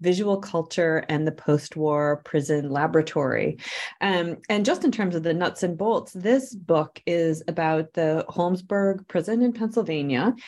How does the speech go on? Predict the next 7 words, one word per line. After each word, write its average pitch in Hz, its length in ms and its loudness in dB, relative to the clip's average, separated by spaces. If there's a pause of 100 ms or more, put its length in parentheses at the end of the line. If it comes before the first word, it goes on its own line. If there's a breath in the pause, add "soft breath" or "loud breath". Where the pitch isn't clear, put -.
(200 loud breath)
and 175 640 2
about 165 420 0
the 165 560 0
long-term 170 1200 0
and, 151 580 0
uh, 147 320 2
wide-ranging 165 760 0